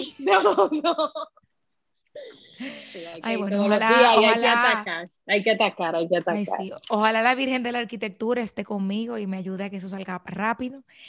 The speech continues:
Speaker 2: Pero nada,
Speaker 1: Sí.
Speaker 2: salir de la oficina corriendo, reuniones, todo, y aquí estamos grabando, ya finalizando el día. Son las ocho de la noche, para quienes no sepan, esto no se graba en vivo, esto es, eh, producido, y la verdad que uno que tiene el día un poquito apretado es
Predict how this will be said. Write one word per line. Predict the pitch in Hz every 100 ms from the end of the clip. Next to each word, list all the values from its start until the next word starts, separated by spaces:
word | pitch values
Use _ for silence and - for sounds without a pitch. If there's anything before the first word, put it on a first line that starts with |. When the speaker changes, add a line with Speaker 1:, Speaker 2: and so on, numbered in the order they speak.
| - - _
Speaker 2:
Pero | 240 240
nada, | 226 214
Speaker 1:
Sí. | 226
Speaker 2:
salir | 220 233
de | 269
la | 262
oficina | 247 240 247
corriendo, | 233 220 240 247 240
reuniones, | 220 220 208 226 240 247 254 - - -
todo, | 226 233 233
y | 220
aquí | 208 202
estamos | - 208 202
grabando, | - 196 196 202
ya | 214 196
finalizando | 202 190 190 190 185 185
el |
día. | 185 240 285 - - - - -
Son | 214
las | 226 - -
ocho | 214 220
de | 214
la | 196
noche, | 208 240
para | 233 202
quienes | 190 190 175
no | 185
sepan, | 175 190 208 190
esto | -
no | 185
se | 175
graba | 185 185 180
en | 175
vivo, | 185 208
esto | 190 190
es, | 190 180 - - - - - -
eh, | 202 196
producido, | 202 196 190 175 208
y |
la | 208 196
verdad | 190 185 185
que | 214 214 202
uno | 220 202
que | 214
tiene | 233 226
el | 220
día | 220
un | 208
poquito | 196 208 214
apretado | 208 208 185 180
es | 175